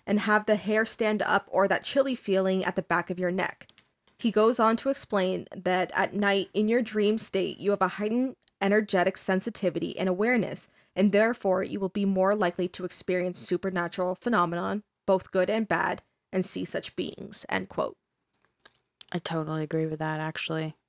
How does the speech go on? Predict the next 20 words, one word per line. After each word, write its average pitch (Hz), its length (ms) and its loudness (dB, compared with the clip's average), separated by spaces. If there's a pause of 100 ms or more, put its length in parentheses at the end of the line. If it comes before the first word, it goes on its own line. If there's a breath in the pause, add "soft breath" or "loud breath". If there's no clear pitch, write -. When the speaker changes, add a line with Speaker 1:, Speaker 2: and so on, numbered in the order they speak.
(100)
Speaker 2:
I 190 60 6
never 180 260 8
heard 165 240 8
of 160 100 4
it - 80 4
being 165 180 4
called, 156 240 4
like, 156 140 2
a 156 60 -2
fourth 160 480 0
or 156 80 2
fifth - 340 -2
eye, 180 360 2 (180)
but 147 260 4
Speaker 1:
Mm-hmm. 147 180 -6 (240)
Speaker 2:
all 202 180 10
of - 60 2
that - 180 0
makes - 180 -10
sense. - 460 -10